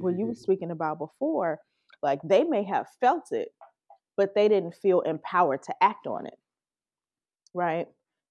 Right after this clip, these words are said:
Speaker 1: They weren't in the space socially where they could make that kind of decision for themselves. And a lot of people did.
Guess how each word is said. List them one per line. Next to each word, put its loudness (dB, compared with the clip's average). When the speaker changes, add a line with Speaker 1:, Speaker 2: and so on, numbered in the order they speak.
Speaker 1:
They 0
weren't -2
in -6
the -4
space -4
socially 0
where 2
they 4
could -4
make -2
that -2
kind -6
of -10
decision -2
for 4
themselves. -2
And 4
a 6
lot 10
of 2
people 2
did. 4